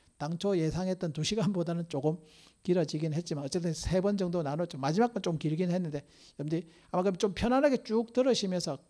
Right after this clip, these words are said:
그 들으시면서 화-, 그 여러분들이 복습하시고, 그래서 제가, 어, 이 년 전에 했던 그 취지, 내가 올해 좀 더 제가 업데이트 시키고 했던 부분들이기 때문에 이 년 전 거 제가 한번 봤거든요. 근데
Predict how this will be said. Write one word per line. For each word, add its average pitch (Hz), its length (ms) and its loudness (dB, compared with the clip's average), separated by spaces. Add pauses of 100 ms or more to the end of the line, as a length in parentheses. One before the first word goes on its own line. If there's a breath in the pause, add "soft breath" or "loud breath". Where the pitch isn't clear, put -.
그 165 120 -8
들으시면서 175 720 0
화-, - 200 -6
그 214 120 -6
여러분들이 139 460 -2 (680)
복습하시고, 160 600 -2
그래서 165 140 2
제가, 156 200 2 (440 loud breath)
어, 135 80 -2
이 156 180 4
년 214 200 6
전에 208 180 6
했던 175 240 0
그 185 400 4
취지, 156 520 -4
내가 180 280 2 (340 loud breath)
올해 170 360 4
좀 185 240 0
더 185 120 4
제가 147 460 -4
업데이트 175 480 -2
시키고 147 400 -4
했던 156 320 -4
부분들이기 135 420 -6
때문에 117 200 -12 (340 loud breath)
이 175 140 4
년 254 140 6
전 294 100 0
거 - 80 -2
제가 160 160 0
한번 170 240 0
봤거든요. 165 500 -2 (500 loud breath)
근데 165 200 -4